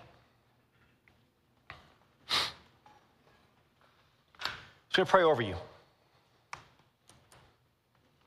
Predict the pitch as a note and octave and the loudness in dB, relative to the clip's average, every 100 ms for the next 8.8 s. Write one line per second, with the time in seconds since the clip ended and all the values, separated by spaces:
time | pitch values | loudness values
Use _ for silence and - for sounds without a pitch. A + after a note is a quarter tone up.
0 | _ _ - - - - - - D#3 D#3 | _ _ -20 -20 -20 -10 -2 4 4 4
1 | C3+ D#3 E3+ D#3+ D#3+ F3+ - C#3 B2+ C3 | 2 2 2 2 2 2 2 0 2 2
2 | B2+ B2+ - C3+ - - - - - - | 2 -2 -2 0 0 -2 -4 -6 -20 -20
3 | _ _ _ _ _ _ _ _ _ _ | _ _ _ _ _ _ _ _ _ _
4 | _ _ _ _ _ _ _ _ _ _ | _ _ _ _ _ _ _ _ _ _
5 | _ _ _ - - - - _ _ _ | _ _ _ -20 -20 -20 -20 _ _ _
6 | - C3+ D3 D3 D#3 C#3+ - D3+ C3+ D3 | -4 0 0 2 2 2 2 0 2 2
7 | C#3 C3+ - D3+ - D3 C#3 D3+ F#3 C#3 | 2 -2 0 0 2 4 4 4 0 0
8 | C3+ - D#3+ C#3+ E3+ D#3 B2+ | 0 2 6 6 4 0 -4